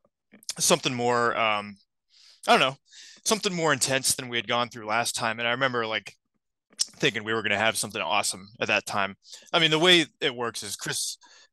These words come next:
you know, spends a lot of time laying down some ground tracks, um, and then we'll, he'll send them to me and we'll discuss.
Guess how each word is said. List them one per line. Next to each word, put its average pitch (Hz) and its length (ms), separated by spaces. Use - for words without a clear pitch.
you 139 80
know, 123 60
spends 139 260
a 127 40
lot 120 160
of 113 80
time 113 320
laying 110 220
down 107 280
some 104 300
ground 113 320
tracks, - 520
um, 107 300
and 110 80
then 113 160
we'll, 113 140
he'll 117 140
send 113 220
them 110 100
to 107 60
me 107 140
and 107 100
we'll 104 100
discuss. 110 760